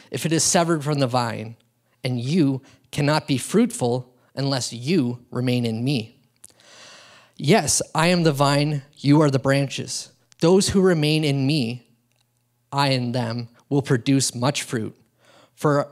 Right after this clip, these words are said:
apart from me, you can do nothing. Anyone who does not remain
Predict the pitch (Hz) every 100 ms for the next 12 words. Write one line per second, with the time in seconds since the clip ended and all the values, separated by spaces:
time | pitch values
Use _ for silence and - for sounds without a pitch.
0 | _ 135 - 185 208 214 - 180 135 120
1 | 117 - - 139 156 151 123 127 120 107
2 | 117 107 - - _ _ _ - - -
3 | - 165 190 214 226 - 185 147 123 143
4 | 139 175 226 170 175 147 147 123 113 139